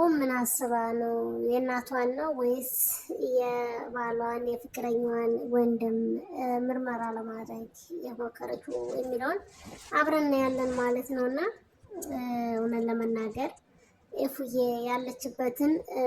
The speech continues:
ማንኛቸውም ሊረዷት አልቻሉም። እሷ ያለችው አንድና ለፍቅረኛዋ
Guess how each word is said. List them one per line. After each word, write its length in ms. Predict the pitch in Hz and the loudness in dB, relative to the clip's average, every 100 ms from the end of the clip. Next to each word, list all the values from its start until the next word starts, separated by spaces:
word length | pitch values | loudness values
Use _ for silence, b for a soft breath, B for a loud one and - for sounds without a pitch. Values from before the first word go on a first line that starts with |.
| 247 | 2
ማንኛቸውም 760 | 247 240 233 233 226 285 247 247 | 2 2 0 -2 -6 -8 -8 -2
ሊረዷት 580 | 247 247 240 240 233 254 | 0 0 -4 -4 -4 -4
አልቻሉም። 680 | 240 233 262 233 226 277 381 - - | -4 -6 -6 -6 -4 -2 -4 -8 -16
እሷ 160 | 262 - 247 | -10 -4 -2
ያለችው 560 | 220 220 226 - - 285 | -2 -4 -8 -6 -4 -2
አንድና 460 | 254 247 240 233 269 320 - - - - - - | 0 0 0 0 -2 -6 -6 -8 -10 -8 -10 0
ለፍቅረኛዋ 800 | 330 339 349 302 302 302 277 269 | 4 4 0 -6 -2 2 2 2